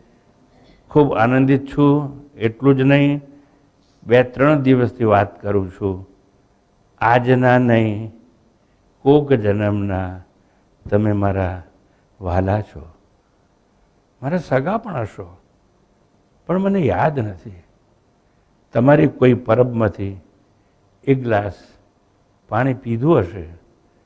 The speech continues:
એટલે મારે કલાકો સુધી બોલી, બોલી, બોલી અને એ દેવું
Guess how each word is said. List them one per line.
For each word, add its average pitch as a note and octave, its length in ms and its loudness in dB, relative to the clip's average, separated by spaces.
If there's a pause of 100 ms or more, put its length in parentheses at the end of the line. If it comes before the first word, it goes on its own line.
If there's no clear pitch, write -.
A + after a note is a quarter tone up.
(240)
એટલે A2+ 180 -8
મારે A2 260 -2
કલાકો A#2+ 560 -6
સુધી G2 320 -10
બોલી, A2 400 -2
બોલી, A2 360 -6
બોલી F#2+ 460 -6 (640)
અને A2+ 180 -14
એ B2+ 200 0
દેવું B2+ 440 -2